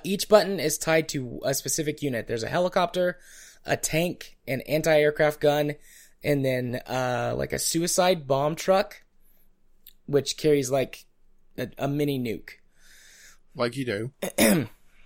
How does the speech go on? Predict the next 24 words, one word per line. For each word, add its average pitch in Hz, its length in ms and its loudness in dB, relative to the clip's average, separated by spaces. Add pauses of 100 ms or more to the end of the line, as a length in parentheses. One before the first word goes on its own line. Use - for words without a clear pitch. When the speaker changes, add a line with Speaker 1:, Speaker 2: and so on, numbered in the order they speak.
(1040)
Speaker 1:
And 156 140 2
you 165 60 4
have 180 100 6
a, 175 220 6
a 147 100 4
power 196 340 6
level 151 320 4
that's 135 260 -2 (180)
constantly 165 500 0
building 139 440 2
over 131 280 -2
time, 127 400 -4 (240)
and 131 160 -2
each 139 160 -2
of 156 100 0
these 147 220 0
units 139 300 -2
cost 127 400 -2
different 135 340 0
amounts 123 300 -2
of 131 100 -6
money 135 220 -2
to 127 80 -2
spend. 127 480 -2